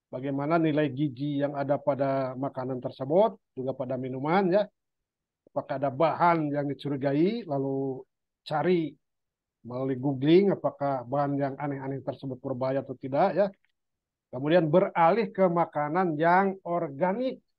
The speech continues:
ya, yang minim pestisida dan zat aditif ya, aman ya,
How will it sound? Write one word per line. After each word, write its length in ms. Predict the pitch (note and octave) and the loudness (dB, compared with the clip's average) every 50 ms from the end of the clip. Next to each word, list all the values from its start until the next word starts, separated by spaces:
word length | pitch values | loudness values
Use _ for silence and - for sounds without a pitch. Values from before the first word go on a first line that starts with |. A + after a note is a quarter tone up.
| _ _ - | _ _ -4
ya, 240 | C#3 E3+ G3 G3 - _ _ _ _ _ _ _ _ _ - A#2 | 0 0 0 0 0 _ _ _ _ _ _ _ _ _ -10 -2
yang 320 | C#3 D3+ D#3 D3+ D3+ D3 | -2 0 0 0 0 2
minim 400 | D3+ D3+ D3+ E3+ G3 G#3 G#3 G3 G3+ - | 2 2 4 4 4 4 2 -2 -6 -6
pestisida 720 | D#3+ D3 - - D#3 - - D3 C#3 C3 D#3+ F3 F#3 D#3 | -6 -6 -6 -8 -14 -12 -10 -10 -4 2 4 4 4 6
dan 240 | C#3 D3 C#3 C3 B2 A#2 | 2 0 0 -2 -8 -6
zat 240 | A#2+ C3+ E3 E3 - _ - | 0 2 2 2 2 _ -6
aditif 560 | - D3+ D3+ F#3+ G3 G3 _ - G3 E3+ D3 - _ _ _ _ _ | -6 -4 -4 -6 -12 -12 _ -10 -10 -10 -10 -10 _ _ _ _ _
ya, 80 | - - - _ _ _ _ _ _ _ _ _ - | -12 -12 -12 _ _ _ _ _ _ _ _ _ -4
aman 560 | - F#3+ A3 A#3 A3+ G#3 F3+ D#3+ C#3+ B2+ A#2+ | -4 -4 0 2 0 2 2 0 -4 -6 -6
ya, 160 | B2+ E3 F3+ | -4 -4 -4